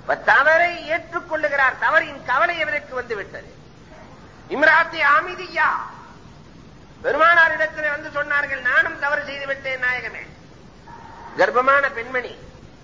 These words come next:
"தவறு செய்து விட்டேன்", தவறின் கவலை. பெருமானார் இடத்திலே வந்து சொன்னார்கள்.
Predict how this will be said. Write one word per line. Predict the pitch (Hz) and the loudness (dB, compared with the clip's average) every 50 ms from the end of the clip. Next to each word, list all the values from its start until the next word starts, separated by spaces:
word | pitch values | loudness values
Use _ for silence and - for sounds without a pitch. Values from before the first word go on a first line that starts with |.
| - - - - - - - - - - - - - - - - - | -20 -20 -20 -20 -20 -20 -20 -20 -20 -20 -20 -20 -20 -20 -20 -8 -4
"தவறு | 143 185 240 254 240 | -2 0 0 0 0
செய்து | 240 226 214 208 196 | -2 -4 -4 -4 -4
விட்டேன்", | 190 196 - 180 160 143 143 | -4 -6 -6 -6 -6 -4 0
தவறின் | - 185 233 269 262 240 208 185 - | 0 2 2 2 0 -2 -6 -6 -2
கவலை. | 185 202 226 226 208 151 - - - - - - - - - - - - - - - | -2 0 0 0 -2 -4 -8 -14 -18 -20 -20 -20 -20 -20 -20 -20 -20 -20 -20 -16 -6
பெருமானார் | - 175 226 254 269 269 269 262 247 | -2 0 2 4 4 4 4 2 0
இடத்திலே | 226 240 233 - 233 226 214 | 0 -4 -6 -6 -6 -4 -4
வந்து | 214 220 240 233 220 | -4 -4 -6 -8 -6
சொன்னார்கள். | 220 220 247 269 269 262 - 196 147 | -8 -2 2 2 2 2 0 -4 -10